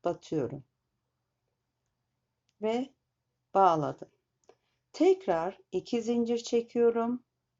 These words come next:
Aynı yuvaya yine ikili trabzan eşliğinde altı tane trabzan yapacağım. Üç, dört,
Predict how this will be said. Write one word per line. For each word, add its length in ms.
Aynı 360
yuvaya 680
yine 520
ikili 440
trabzan 800
eşliğinde 880
altı 380
tane 580
trabzan 480
yapacağım. 640
Üç, 600
dört, 680